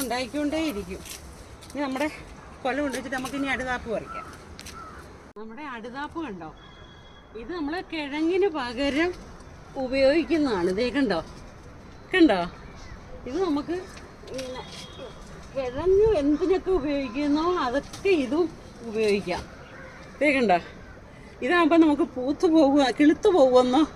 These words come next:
ഒന്നും പേടിക്കണ്ട. ദേ, ദേ കണ്ടോ, നിറച്ച് ഉണ്ടാവുന്ന കണ്ടോ, ചെറിയത് ചെറുതായിട്ടുണ്ടാകുന്ന കണ്ടോ, ഇതൊക്കെ ഉണ്ടാവുന്നുണ്ട്. ഇത് നമുക്ക് കിഴങ്ങിന് പകരം ഉപയോഗിക്കാനായിട്ടുള്ളതാണ്. ഇത് പണ്ടൊക്കെ ഇതൊക്കെയാണ്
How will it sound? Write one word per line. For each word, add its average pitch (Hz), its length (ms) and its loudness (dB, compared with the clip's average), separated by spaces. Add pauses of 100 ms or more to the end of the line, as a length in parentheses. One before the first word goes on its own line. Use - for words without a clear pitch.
(160)
ഒന്നും 277 300 8
പേടിക്കണ്ട. 277 460 4
ദേ, 285 60 2 (440)
ദേ 269 180 2
കണ്ടോ, 233 160 2 (100)
നിറച്ച് 240 320 -4 (160)
ഉണ്ടാവുന്ന 277 460 2
കണ്ടോ, 165 220 0 (1040)
ചെറിയത് 269 520 -4
ചെറുതായിട്ടുണ്ടാകുന്ന 262 1000 -6
കണ്ടോ, 165 220 -8 (800)
ഇതൊക്കെ 339 380 -4
ഉണ്ടാവുന്നുണ്ട്. 294 600 0 (1120)
ഇത് 262 160 -2
നമുക്ക് 302 220 4 (100)
കിഴങ്ങിന് 320 460 8 (100)
പകരം 294 400 4 (260)
ഉപയോഗിക്കാനായിട്ടുള്ളതാണ്. 226 1200 2 (400)
ഇത് 196 80 -2 (100)
പണ്ടൊക്കെ 285 520 4
ഇതൊക്കെയാണ് 339 460 8